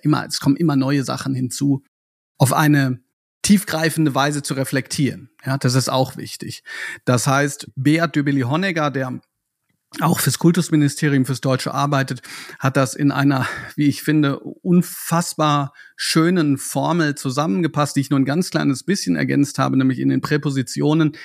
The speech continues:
Lernen im einundzwanzigsten Jahrhundert ist Lernen mit, über und trotz Medien. Ich habe noch eine Präposition hinzugefügt, nämlich durch. Denn obwohl wir uns oftmals hinstellen und von den Aufmerksamkeitsfängern TikTok und Co. sprechen,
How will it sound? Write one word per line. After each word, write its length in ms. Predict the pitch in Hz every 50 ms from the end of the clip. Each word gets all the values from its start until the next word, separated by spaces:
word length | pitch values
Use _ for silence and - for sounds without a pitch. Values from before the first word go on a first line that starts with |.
| - - - - - - -
Lernen 460 | - 127 123 131 156 175 190 170 156
im 120 | 147 143
einundzwanzigsten 680 | 139 139 139 139 - - 135 135 - 139 131 - - 147
Jahrhundert 380 | 135 123 131 143 147 139 143 147
ist 160 | 127 - 135
Lernen 420 | 131 131 135 139 135 127 127 123
mit, 460 | 120 123 135 185 - - - - - _ _ _ _ _ _ _ _ _
über 680 | 160 156 170 190 190 185 185 175 170 160 156 143 - _ _ _ _ _ -
und 160 | - 135 127
trotz 380 | - 131 127 139 139 - - -
Medien. 640 | 123 117 113 110 104 110 113 123 139 160 185 190 - _ _ _ _ _ - - - - - - - -
Ich 140 | - 139 170
habe 100 | 156 160
noch 120 | 165 147
eine 200 | - 156 165 180
Präposition 680 | 175 - - 175 - 175 160 156 151 147 - 165 160 156
hinzugefügt, 760 | 151 151 147 151 - - 175 175 170 147 - - 151 147 -
nämlich 480 | 151 143 147 143 139 127 - - - _ -
durch. 680 | 135 120 113 135 147 156 165 214 226 - - - - _ _ _ _ _ _ _ - - - - - - _ _ -
Denn 420 | 151 147 147 156 160 156 156 - _
obwohl 400 | - 151 151 120 135 170 202 208
wir 80 | 202 185
uns 160 | 170 160 -
oftmals 440 | - 170 - - 165 156 147 139 -
hinstellen 640 | - 190 220 247 240 - - 165 156 156 151 147
und 140 | 143 139 131
von 160 | - 151 147
den 100 | 139 135
Aufmerksamkeitsfängern 1160 | - 151 196 233 - - 175 160 151 - - 143 143 - 139 135 - - - 151 160 151 135 123
TikTok 340 | - 190 185 - 156 139 -
und 140 | - 135 -
Co. 240 | - 185 214 240
sprechen, 580 | - - - - - 113 123 - 160 175 185